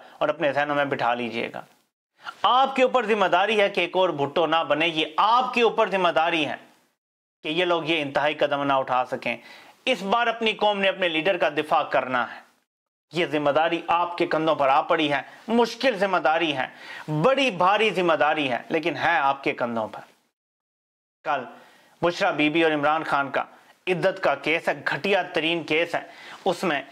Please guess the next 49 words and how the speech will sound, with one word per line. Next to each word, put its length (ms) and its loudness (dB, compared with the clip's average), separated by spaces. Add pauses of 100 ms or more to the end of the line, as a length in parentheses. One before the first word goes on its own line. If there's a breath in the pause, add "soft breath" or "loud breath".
(280 loud breath)
अगर 220 0
तो 120 0
खावर 280 0
मानिका 380 0
का 120 0
वकील 340 0
आता 320 0
है 180 2
और 100 -2
जिरा 240 0
करता 320 0
है 80 0
तो 80 0
शायद 260 -2
ये 80 2
आगे 220 2
बढ़ेगा, 520 0
लेकिन 200 -4
जज 220 -2
ने 100 0
कहा 200 2
था 120 -2
कि 80 -2
अगर 180 2
आप 180 0
नहीं 240 -2
आए 160 -2 (240)
तो 80 2
इसका 200 -2
फिर 140 -4
फैसला 340 -4
भी 100 -8
सुनाया 240 -2
जा 180 0
सकता 240 -4
है। 80 -4
देखते 300 -2
हैं 180 -6 (320 loud breath)
कि 60 -2
हालात 240 -2
किस 180 -2
तरफ 160 0
जाते 280 0
हैं, 60 0
लेकिन 240 -4
बज़ाहिर 320 2
ऐसा 220 2
लगता 320 0
है 140 -4